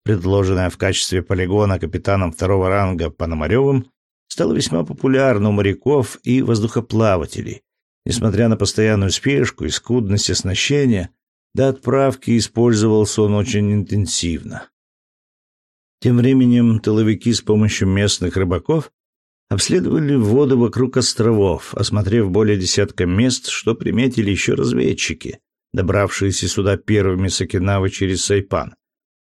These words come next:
Они вроде бы казались пригодными для отработки высадки десанта, после осмотра почти все подошли по требованиям безопасности,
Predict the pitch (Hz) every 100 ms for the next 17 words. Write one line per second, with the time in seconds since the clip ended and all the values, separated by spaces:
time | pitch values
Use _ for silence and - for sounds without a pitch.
0 | _ _ _ _ _ 120 156 131 143 127
1 | 127 127 104 131 131 113 - 110 117 135
2 | 113 120 110 113 110 110 104 117 110 113
3 | 104 117 - 95 - 101 98 - 123 110
4 | 92 80 - - _ _ _ _ _ _
5 | _ - 147 143 131 131 156 143 107 104
6 | 104 - 117 - 139 143 117 104 - -
7 | 156 135 - _ 101 - 104 135 127 123
8 | 123 123 113 104 107 113 90 87 76 -
9 | -